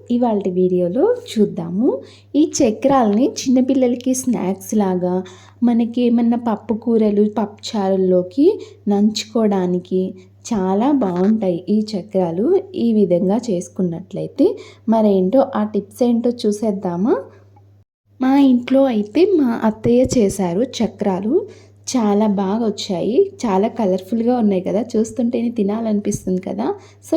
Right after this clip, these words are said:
ఇప్పుడు ప్రాసెస్లోకి వెళ్దాము. మేమైతే బియ్యాన్ని కడిగి ఆరపోసి పిండి పట్టించుకొని ఒక క్యాన్లో పెట్టుకున్నాము. మనకి కావాల్సినప్పుడు కొంచెం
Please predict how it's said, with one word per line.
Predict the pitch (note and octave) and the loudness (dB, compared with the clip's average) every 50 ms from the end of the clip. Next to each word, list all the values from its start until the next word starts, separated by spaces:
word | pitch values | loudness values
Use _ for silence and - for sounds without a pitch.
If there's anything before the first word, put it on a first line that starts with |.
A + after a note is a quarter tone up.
| E4+ | 2
ఇప్పుడు | E4 - - C#4 - - | 2 2 -2 -4 -2 0
ప్రాసెస్లోకి | A#3+ A3 A3 A3 - B3+ B3 - B3+ B3 B3+ B3+ - F#3 | 0 0 0 0 -4 -8 -6 -2 0 0 0 0 0 -2
వెళ్దాము. | F3+ F3+ F3+ F#3 F3+ F#3+ F#3+ C4 G4 G4+ - - - - - - A3+ A#3 | -2 -2 -4 -4 -2 -2 0 0 0 -2 -4 -10 -20 -20 -8 -2 0 2
మేమైతే | C4+ D#4 D#4 C4+ G#3 F#3+ F#3 F#3+ G#3+ A#3 C#4 F#4 A#4+ - - - - - - G#3 F#3+ F#3 | 4 4 4 4 4 2 0 0 0 2 2 2 2 0 -4 -14 -18 -10 -6 -4 -2 0
బియ్యాన్ని | A3+ A#3 A#3 B3+ C4+ B3+ A#3 A3 A3 A3+ B3+ E4 - - - C4+ | 0 2 2 4 2 2 2 0 -2 0 0 -2 -2 -4 -4 -2
కడిగి | G3+ F#3 G3+ G#3 G#3 B3+ B3 - - G3 F#3+ | 0 0 0 0 0 -2 -2 -4 -4 -6 -4
ఆరపోసి | G3+ A3 A#3 A3 - F#3+ F#3+ F#3+ - - D#4 A#4+ C5+ - - - - - - _ - | -4 -4 -4 -6 -6 -6 -6 -6 -4 -2 -2 -2 -2 -4 -10 -20 -20 -20 -20 _ -2
పిండి | C4+ A#3+ A#3+ B3 C4+ C4 B3+ | 0 0 2 2 0 -2 -4
పట్టించుకొని | A3+ A3 - - G3+ - - - - - G3 F#3+ G#3 C4 G4 - - - A3 | -6 -6 -6 -8 -8 -8 -10 -14 -10 -6 -4 -2 0 0 -2 -2 -2 -4 -4
ఒక | G#3+ B3 A#3+ A#3 - C4+ | -4 -4 -4 -4 -6 -6
క్యాన్లో | A3+ G#3+ G3+ G3+ G#3 G#3+ B3 C4+ - C#4 | -4 -4 -2 0 2 2 2 4 4 2
పెట్టుకున్నాము. | F#3 F#3 - - - F#3+ F3+ E3+ D#3+ D#3+ E3 F3+ A3+ D#4 B4+ C#5+ - - - - _ _ _ _ _ - D#4 D4 | 0 -2 -4 -2 0 0 0 0 -2 -2 0 2 4 4 2 2 -2 -8 -18 -20 _ _ _ _ _ -2 0 2
మనకి | D4 D4 D#4 D4+ - D#4+ - - C#4+ B3+ | 4 4 4 2 -2 -4 -2 0 0 2
కావాల్సినప్పుడు | B3 B3 B3 B3+ C4 C4 B3+ - B3 A#3 A#3 A3 A3+ - B3 C4 F#4 A#4 C5+ - - - - - | 2 2 2 2 2 0 0 0 0 2 0 0 -2 0 2 4 4 4 4 2 -2 -6 -2 2
కొంచెం | D4 C#4 C#4+ C#4 C#4+ C#4 | 4 4 4 4 4 4